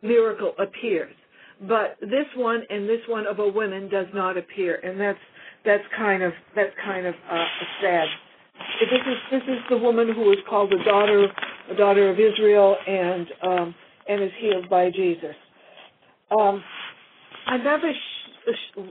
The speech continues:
uh, omission that I find problematic is the fact that the story of the woman that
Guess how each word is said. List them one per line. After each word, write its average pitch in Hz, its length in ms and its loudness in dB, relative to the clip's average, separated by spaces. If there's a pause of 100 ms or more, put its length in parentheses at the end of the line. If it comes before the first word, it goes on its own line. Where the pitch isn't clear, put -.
(180)
uh, 196 260 -2
omission 220 460 0
that 202 180 -4
I 240 200 2 (100)
find 202 240 -4
problematic 190 720 -2 (440)
is 269 220 2
the 285 160 0
fact 226 320 2
that 208 380 0
the 208 80 -8 (160)
story 254 380 4 (100)
of 208 340 0
the 214 100 2
woman 214 420 -2
that 190 200 0